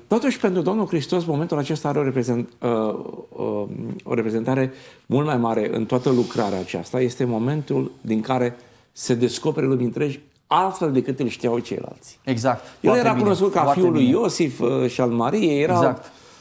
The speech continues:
Speaker 1: să spunem, copilul templarului și tot așa, uh, cel care s-a născut în, uh, în, uh, Nazaret, uh, trăit, uh, trăia în Nazaret, în Galileea, da? Și totuși, la un moment dat, din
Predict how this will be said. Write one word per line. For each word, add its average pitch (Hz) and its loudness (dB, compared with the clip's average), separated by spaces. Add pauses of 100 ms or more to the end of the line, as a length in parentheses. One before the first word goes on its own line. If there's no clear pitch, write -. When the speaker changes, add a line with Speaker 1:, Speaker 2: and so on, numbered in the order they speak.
(380)
Speaker 1:
să 139 0
spunem, 139 0
copilul 147 2
templarului 156 0
și 135 -8
tot 151 -2
așa, 135 -2 (360)
uh, 135 2
cel 170 2
care 156 0
s-a 135 0
născut 135 0
în, 120 0
uh, 104 0 (800)
în, 127 2
uh, 107 0
Nazaret, 117 0
uh, 127 0
trăit, 135 0
uh, 113 4
trăia 131 2
în 131 0
Nazaret, 120 -2
în 120 0
Galileea, 127 0
da? 185 -4 (680)
Și 127 -2
totuși, 208 0
la 165 4
un 156 2
moment 143 0
dat, 180 -2 (180)
din 123 0